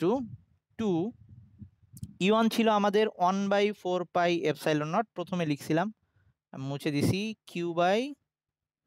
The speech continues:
আহ, এল স্কয়ার plus আর স্কয়ার ছিল না? হ্যাঁ, ওই আর স্কয়ার plus এল স্কয়ার, হ্যাঁ, এটাই। ওকে, আর cos theta সমান সমান লেখা যায় এই ভূমি, এটা হচ্ছে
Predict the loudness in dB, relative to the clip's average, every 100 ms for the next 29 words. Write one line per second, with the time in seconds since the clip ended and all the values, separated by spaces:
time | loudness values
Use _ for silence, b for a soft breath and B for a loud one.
0 | _ _ _ _ -10 -4 -4 -2 0 0
1 | 0 -2 0 2 2 2 2 -2 0 0
2 | 0 -2 -8 -12 -10 -10 -10 -16 -18 -18
3 | _ _ -20 -18 -14 -10 -10 -12 _ _
4 | -6 -2 0 -2 0 -2 0 -2 -2 -6
5 | -10 -10 -10 -14 -16 -18 _ _ _ -14
6 | -14 _ _ -14 -12 -12 -18 b b b
7 | _ -4 -2 0 0 -2 -6 -14 0 2
8 | 4 2 2 2 2 2 2 2 2 4
9 | 4 2 _ -20 _ _ -4 0 0 2
10 | 2 -2 -14 -20 -14 -4 -2 0